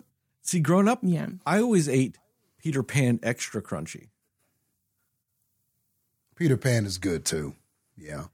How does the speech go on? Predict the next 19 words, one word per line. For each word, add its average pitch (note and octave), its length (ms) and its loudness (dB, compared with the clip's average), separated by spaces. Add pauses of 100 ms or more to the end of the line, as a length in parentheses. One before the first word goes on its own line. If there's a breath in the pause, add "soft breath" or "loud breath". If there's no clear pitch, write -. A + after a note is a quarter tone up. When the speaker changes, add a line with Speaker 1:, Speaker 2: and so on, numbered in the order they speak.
(120)
Speaker 1:
Have C3 100 0
you D3+ 100 6
had, E3 220 4
have C3+ 180 2
you D3 120 4
ever D3 180 4
had C#3 180 2
the A#2 60 -2
peanut, C#3+ 320 0
uh, A#2 200 0
the A2 140 -2
Peter C3 220 0
Pan B2+ 280 0
honey C#3 420 2
roasted? A2+ 560 0 (1600)
Speaker 3:
No, A#2+ 300 2
I A#2 140 2
have A2 120 0
not. B2 380 -2